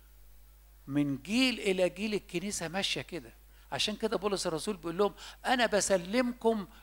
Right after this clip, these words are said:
اللي أنا استلمته، أن المسيح أخذ خبزا وشكر وكسر وقال: 'خذوا كلوا، هذا هو جسدي الذي يقسم، يقسم عنكم،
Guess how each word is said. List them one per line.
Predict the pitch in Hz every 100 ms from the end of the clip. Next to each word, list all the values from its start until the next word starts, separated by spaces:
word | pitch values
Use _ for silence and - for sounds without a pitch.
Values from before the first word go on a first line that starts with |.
| -
اللي | 170 220
أنا | 220
استلمته، | 180 - 165 180 180 147 120 - - - - - - - - - - - - - - - - - - - - - -
أن | 190 180
المسيح | 175 170 165 233 240 226 - - -
أخذ | - 214 220 185
خبزا | 175 226 233 165 151 139 131
وشكر | 143 143 220 247 180 143
وكسر | 135 139 226 226 226 226 208 - - -
وقال: | 160 165 214 220 208 185
'خذوا | - 220 208 185
كلوا، | - 220 208 190 208
هذا | 214 202
هو | 196 190
جسدي | 190 175 165 117 110 - - - - -
الذي | 156 185 185 190
يقسم، | 185 - 202 - 190 175 185
يقسم | 175 - - 165
عنكم، | 165 165 170 - 175 165